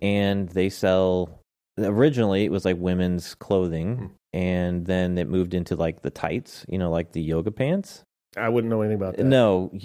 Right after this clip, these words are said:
Speaker 1: you have no
Speaker 2: I've
Speaker 1: idea
Speaker 2: never
Speaker 1: what I'm
Speaker 2: heard of
Speaker 1: talking
Speaker 2: that brand then.
Speaker 1: <laughs> Yeah.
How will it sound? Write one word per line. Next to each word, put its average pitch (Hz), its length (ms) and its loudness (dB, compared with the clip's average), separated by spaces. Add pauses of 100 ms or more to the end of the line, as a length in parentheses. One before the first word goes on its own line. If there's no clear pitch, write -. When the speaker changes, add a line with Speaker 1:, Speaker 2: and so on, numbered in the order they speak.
Speaker 1:
you 107 180 0
have 101 100 -2
no 104 160 2
Speaker 2:
I've 110 140 6 (120)
Speaker 1:
idea 143 100 4
Speaker 2:
never 151 140 2
Speaker 1:
what 135 80 4
I'm - 20 -2
Speaker 2:
heard 143 180 4
of 127 100 2
Speaker 1:
talking 120 140 4
Speaker 2:
that 120 60 -8
brand 120 320 2
then. 92 340 -2 (480)
Speaker 1:
<laughs> 117 80 0
Yeah. 71 200 -4